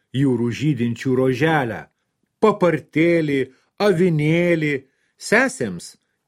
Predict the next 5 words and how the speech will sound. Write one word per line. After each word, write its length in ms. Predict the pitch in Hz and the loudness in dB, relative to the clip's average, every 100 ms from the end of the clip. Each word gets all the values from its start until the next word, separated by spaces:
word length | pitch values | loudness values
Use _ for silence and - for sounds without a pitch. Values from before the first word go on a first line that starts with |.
| - | 0
tylų 280 | 262 160 | 2 2
vakarėlį, 880 | 120 113 - 104 110 156 170 160 147 131 _ _ _ _ | 0 -4 -6 -4 0 2 2 -2 -6 -10 _ _ _ _
spindinčiasias 1160 | - - 139 123 123 120 - 196 208 170 160 135 | -16 -6 -4 -2 -4 -4 0 0 0 -2 -4 -4
žoleles. 880 | - 131 110 107 101 107 143 156 - _ _ _ _ _ _ _ _ _ _ _ - | -4 -2 0 -2 -2 -2 -2 -4 -8 _ _ _ _ _ _ _ _ _ _ _ -4
Paskui 540 | 156 - 269 254 139 | -4 -2 -2 0 -2